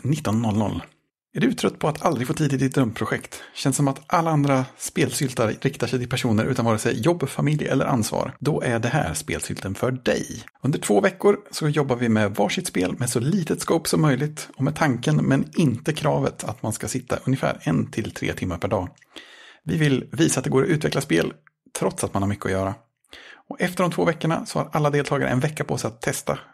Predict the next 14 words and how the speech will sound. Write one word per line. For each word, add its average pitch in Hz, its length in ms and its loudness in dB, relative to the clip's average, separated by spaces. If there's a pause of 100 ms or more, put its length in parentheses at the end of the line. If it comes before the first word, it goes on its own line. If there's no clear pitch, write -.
(160)
varandras 110 280 -2
spel - 300 -4
och - 160 -18
sätta - 240 -8
betyg. - 320 -12 (280)
Och 110 100 -4
ett 117 200 -6
mystiskt 151 800 0
pris - 380 0
kommer 98 180 0
att - 80 -2
skickas - 280 0
till 127 180 2
vinnaren. 113 460 2